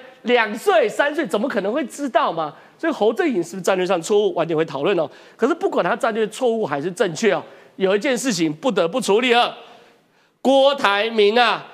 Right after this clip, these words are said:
要劝进独立参选总统。哇，这件事情很好，很精彩啊，有后续。什么意思呢？彰化议长谢点宁、屏东议长周点润哦，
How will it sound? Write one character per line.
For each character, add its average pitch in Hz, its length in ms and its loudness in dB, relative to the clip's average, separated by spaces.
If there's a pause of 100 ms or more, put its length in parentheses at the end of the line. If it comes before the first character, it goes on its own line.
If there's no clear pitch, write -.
(160)
要 220 260 2 (100)
劝 320 360 0
进 277 420 -2 (160)
独 254 220 0
立 277 160 0
参 190 260 -4
选 170 160 -4
总 147 200 -6
统。 170 180 -2
哇， 311 420 2
这 294 140 -8
件 302 140 0
事 277 120 -4
情 214 200 -4
很 247 280 -4
好， 208 200 0
很 175 280 -6
精 269 240 -4
彩 190 300 0
啊， 165 80 -4
有 165 240 -2
后 233 240 2
续。 185 260 -4 (280)
什 - 120 -2
么 302 120 0
意 359 120 2
思 220 220 -2
呢？ 226 220 2 (280)
彰 320 240 0
化 330 160 2
议 269 140 -2
长 175 160 0
谢 233 180 -2
点 185 160 0
宁、 165 200 0
屏 196 200 -4
东 226 200 0
议 254 100 -2
长 165 220 0
周 220 120 0
点 190 160 0
润 185 200 0
哦， 147 120 -2